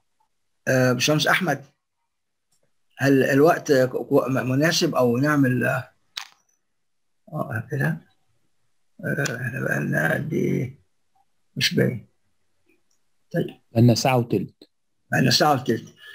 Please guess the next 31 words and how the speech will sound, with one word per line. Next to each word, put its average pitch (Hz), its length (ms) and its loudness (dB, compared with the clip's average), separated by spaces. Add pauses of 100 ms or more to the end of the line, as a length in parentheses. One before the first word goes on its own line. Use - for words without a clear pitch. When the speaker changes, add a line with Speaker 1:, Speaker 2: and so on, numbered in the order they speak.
(200)
Speaker 1:
تحب 180 420 4
ناخد 175 360 2
خمس 180 280 0
دقايق 185 180 4
ولا 170 180 4
حاجة؟ 202 280 2 (140)
أنا، 196 220 4
أنا 202 80 4
ما 196 60 4
عنديش 220 220 4
مشكلة، 214 340 4
أنت، - 200 -10
أنت 175 200 2
عارفني، 185 500 0
أنا 135 100 -6
يعني 139 220 4
إيه، 185 260 4 (280)
ببقى 139 180 2
سعيد 165 280 4
جدًا 170 240 4
وأنا 147 160 0
معاكم 139 360 0
يعني. - 320 0 (420)
أشوف 160 300 -2
كده، 165 180 4
أعمل 160 220 2
كده 170 280 4
تيست 165 340 -4
كده، 147 280 2
هل 147 100 2
الناس، 160 420 0